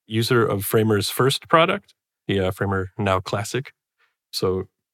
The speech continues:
typing out CoffeeScript code and making things spin around when you click on 'em. And my first couple of jobs here in London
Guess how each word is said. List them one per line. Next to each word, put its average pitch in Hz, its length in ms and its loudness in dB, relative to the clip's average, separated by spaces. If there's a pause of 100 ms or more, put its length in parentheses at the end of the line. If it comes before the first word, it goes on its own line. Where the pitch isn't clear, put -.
(240)
typing 107 260 -2
out 95 200 0 (420)
CoffeeScript 120 580 0
code 117 320 4
and 98 300 -2
making 101 500 -2 (300)
things 104 340 -4 (180)
spin - 280 0
around 101 420 0
when 98 140 -6
you 101 180 -8
click 107 220 -2
on 107 100 0
'em. 104 160 -2 (680)
And 104 500 0
my 104 240 -2
first 120 220 0
couple 117 220 2
of 98 80 2
jobs 104 720 -2
here 101 240 2
in 95 200 0
London 107 520 2